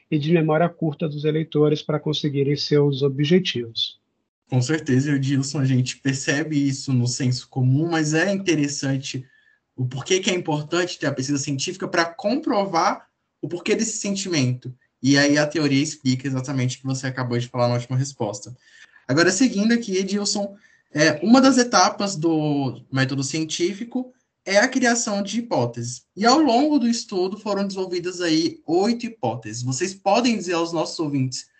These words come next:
Speaker 2: quais são elas de uma maneira sucinta?
Speaker 1: Certamente, Pedro.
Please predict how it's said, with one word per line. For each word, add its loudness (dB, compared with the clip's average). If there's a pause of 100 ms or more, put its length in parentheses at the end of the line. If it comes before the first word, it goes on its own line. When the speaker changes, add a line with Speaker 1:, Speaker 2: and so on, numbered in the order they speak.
(320)
Speaker 2:
quais 4
são -2
elas 2
de 0
uma 0
maneira 0
sucinta? -6 (640)
Speaker 1:
Certamente, 2
Pedro. -4